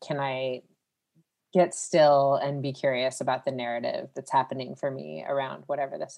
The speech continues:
is? Like, what is the story I'm telling myself about what this means? What will happen if it doesn't play out this way? What this person thinks about me? And maybe name it, maybe, um, you know, just give myself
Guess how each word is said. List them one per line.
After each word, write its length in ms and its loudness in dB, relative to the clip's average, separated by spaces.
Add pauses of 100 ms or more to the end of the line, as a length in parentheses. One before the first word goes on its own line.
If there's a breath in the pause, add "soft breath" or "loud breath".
(140)
is? 140 -14
Like, 220 -6
what 160 2
is 140 -2
the 60 -12
story 320 -4
I'm 120 -8
telling 300 0
myself 400 -6
about 540 -4 (400)
what 280 -2
this 240 -4
means? 440 0
What 140 0
will 100 0
happen 360 0
if 120 -8
it 140 -2
doesn't 320 4
play 160 0
out 220 -4
this 180 -8
way? 140 0
What 240 -8
this 140 -10
person 360 -4
thinks 320 0
about 380 0
me? 220 -8
And 400 -6 (380)
maybe 400 -4
name 360 -2
it, 260 2
maybe, 580 -6
um, 520 -6 (840)
you 120 2
know, 140 0
just 200 -6
give 160 0
myself 440 0